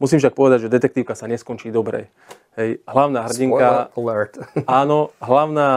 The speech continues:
Speaker 1: Chcelo by to druhú časť, pretože hlavná hrdinka, ktorá to celú, celú vraždu alebo usmrtenie ľudí zavalených baní má vyšetriť, tak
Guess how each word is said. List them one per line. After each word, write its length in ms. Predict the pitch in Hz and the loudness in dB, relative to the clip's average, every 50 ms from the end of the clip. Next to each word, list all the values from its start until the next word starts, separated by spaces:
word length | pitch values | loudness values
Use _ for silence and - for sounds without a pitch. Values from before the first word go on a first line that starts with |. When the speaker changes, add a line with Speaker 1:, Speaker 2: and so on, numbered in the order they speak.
| 123 123 - - - _ _ - | 0 -2 -6 -8 -14 _ _ -4
Speaker 1:
Chcelo 240 | - - 185 170 147 | 2 2 2 2 2
by 80 | 143 | 0
to 80 | - 139 | 0 2
druhú 240 | 120 139 165 165 143 | 2 4 4 4 2
časť, 320 | 127 - 120 127 127 - | 2 2 2 2 0 0
pretože 480 | - - 123 120 - 117 107 110 110 107 | -6 -10 -8 -6 -6 -6 -6 -6 -4 0
hlavná 320 | 113 127 127 123 117 107 | 0 0 0 0 -2 -4
hrdinka, 320 | 110 120 131 127 113 - 113 | -6 -6 -6 -6 -6 -6 -10
ktorá 320 | - - 113 113 110 101 | -10 -8 -8 -6 -6 -8
to 160 | 107 110 - _ _ _ _ | -10 -12 -14 _ _ _ _
celú, 520 | _ - 147 139 135 131 123 117 110 - _ _ _ _ _ _ | _ 2 2 2 2 2 -2 -4 -6 -8 _ _ _ _ _ _
celú 260 | _ - 131 120 117 | _ -6 -4 -4 -4
vraždu 640 | 110 104 110 123 131 127 123 120 131 131 135 135 - _ _ _ - - _ | -2 0 2 4 4 2 2 2 4 6 6 4 2 _ _ _ -20 -20 _
alebo 320 | _ - 110 110 104 120 123 | _ -8 -8 -6 -4 -4 -4
usmrtenie 560 | 127 - - 123 110 - 120 113 113 110 107 | -4 -4 -6 -8 -8 -6 -8 -8 -6 -6 -6
ľudí 240 | 107 117 117 113 107 | -6 -6 -6 -6 -6
zavalených 500 | 101 113 107 107 107 107 107 104 104 107 | -4 -4 -4 -4 -4 -6 -6 -10 -8 -4
baní 240 | 104 113 113 110 110 | -4 -4 -2 -4 -8
má 120 | 110 113 | -10 -10
vyšetriť, 560 | 113 113 110 - 123 110 - 113 113 104 - | -10 -10 -8 -8 -8 -8 -6 -6 -6 -8 -10
tak 320 | - 107 104 101 - _ | -14 -16 -16 -16 -18 _